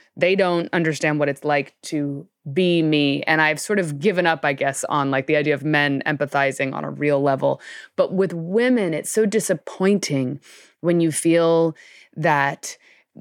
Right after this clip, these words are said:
judgment that just only furthers our general subjugation as women,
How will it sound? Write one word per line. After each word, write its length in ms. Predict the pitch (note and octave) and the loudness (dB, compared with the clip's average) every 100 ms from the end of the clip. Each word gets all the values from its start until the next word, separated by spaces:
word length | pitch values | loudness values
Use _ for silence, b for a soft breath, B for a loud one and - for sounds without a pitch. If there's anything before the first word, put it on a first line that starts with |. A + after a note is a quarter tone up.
| - - D3+ | -14 -12 -10
judgment 800 | D3+ F3+ F#3 F3+ F3 D3+ C#3+ - | -2 2 2 0 0 0 -2 -4
that 140 | E3 D#3+ | -4 0
just 360 | E3+ E3 - - - - - - - - | 0 -2 -4 -14 -20 -20 -20 -20 -10 -2
only 480 | F#3+ A3 A3+ A#3 | 0 2 2 0
furthers 880 | A3+ - - G3+ G#3+ G3 E3+ D#3+ D3 - - | -2 -6 -2 2 2 2 2 2 -2 -6 -2
our 480 | D#3+ D#3 D#3 D#3 D3+ | 0 2 0 -2 -6
general 500 | C#3+ F3 E3 D#3+ D3+ | -2 0 2 0 -2
subjugation 840 | - D#3 C#3+ D3 C#3 C3+ C#3+ C#3 | -2 -2 -2 -2 0 0 -2 -4
as 280 | C3+ C3+ C3 | -2 -2 -2
women, 360 | C#3 B2+ A2+ | -4 -4 -6